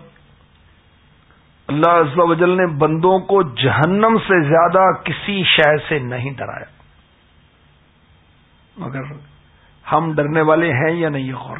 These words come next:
کریں۔ اور جو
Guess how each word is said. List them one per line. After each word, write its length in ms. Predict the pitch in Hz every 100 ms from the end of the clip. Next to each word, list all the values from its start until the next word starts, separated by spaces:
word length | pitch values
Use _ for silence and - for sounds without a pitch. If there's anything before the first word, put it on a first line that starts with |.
| -
کریں۔ 240 | - - _ _ _ _ _ _ _ _ _ _ _ _ _ _ _ _ - _ _ - _ _ _
اور 500 | 139 160 160 156 151 - _ _ _ _ _ _ _ _ _ _ _ _ -
جو 560 | 123 165 180 180 165